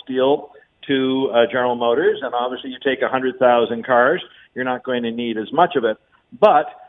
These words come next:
the handwriting was on the wall. As I say, a few years ago they produced a million cars. Earlier this year they went from two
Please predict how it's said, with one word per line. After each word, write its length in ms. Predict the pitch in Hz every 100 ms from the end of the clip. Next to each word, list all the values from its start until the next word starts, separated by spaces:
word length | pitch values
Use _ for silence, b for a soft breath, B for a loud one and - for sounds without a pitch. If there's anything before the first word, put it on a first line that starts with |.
| B B
the 100 | -
handwriting 680 | - 180 214 180 165 151 143
was 240 | 143 151 143
on 220 | 135 131
the 80 | 127
wall. 400 | 160 143 120 120
As 80 | 117
I 40 |
say, 100 | 147
a 100 | 123 -
few 140 | 208
years 200 | 185 127
ago 160 | 117 117
they 120 | 120
produced 360 | 127 123 117 117
a 40 |
million 500 | 117 185 214 156 127
cars. 400 | - 120 120 135 - _ _ _
Earlier 300 | 147 185 170
this 240 | 147 147 143
year 160 | 143
they 120 | 135 131
went 200 | 139 -
from 160 | 123 113
two 140 | 175